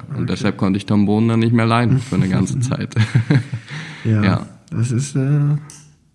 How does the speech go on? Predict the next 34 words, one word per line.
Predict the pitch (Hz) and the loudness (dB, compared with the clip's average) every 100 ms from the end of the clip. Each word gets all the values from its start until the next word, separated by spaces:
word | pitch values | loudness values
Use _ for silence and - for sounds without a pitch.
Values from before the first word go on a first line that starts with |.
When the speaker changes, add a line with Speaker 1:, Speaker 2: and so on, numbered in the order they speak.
| - | -18
Speaker 2:
spannend. | - - 156 135 113 139 - - _ 139 | -12 -4 0 0 -2 -10 -16 -20 _ -4
Mhm. | 120 113 110 113 - - - - - _ _ _ _ _ _ _ _ _ - | 0 0 0 -2 -6 -20 -20 -20 -20 _ _ _ _ _ _ _ _ _ -6
Ja, | 131 | -4
auf | 113 | 0
jeden | 113 110 | 0 0
Fall | 139 139 | -2 2
cool. | 180 127 - - - _ _ _ _ _ _ - 139 | 2 2 -2 -14 -20 _ _ _ _ _ _ -12 -6
Ähm, | 123 120 117 | -4 -2 -2
machen | 110 113 | -2 0
wir | 120 | -2
mal | 120 113 | 0 -2
weiter | 113 120 156 | -2 -2 0
hier. | 156 147 156 160 - - _ _ _ - | 2 2 2 0 -8 -20 _ _ _ -4
Äh, | 120 113 113 110 - | 0 2 0 -4 -14
obwohl, | - 113 147 151 | -10 -2 2 4
nee, | 156 | 4
wir | 117 | 2
müssen | 127 | 2
gar | 170 | 2
nicht | 139 | 0
weitermachen. | 113 110 117 117 120 | 0 0 0 0 0
Wir | 117 | 0
sind | 120 | -2
am | 113 | -4
Ende, | - 208 170 | -4 -2 -2
sehe | 117 117 | -2 -2
ich | 120 | -2
hier. | 117 117 - - - - - _ _ _ _ _ _ - | -4 -6 -18 -20 -20 -20 -20 _ _ _ _ _ _ 0
Ja, | 180 135 - - - | 2 2 -4 -14 -10
schon | - 147 | 0 2
wieder | 131 127 | 4 2
fast | 139 127 - - | 0 -4 -4 -6
am | 107 | -4
Ende. | 113 127 165 190 | 0 2 4 2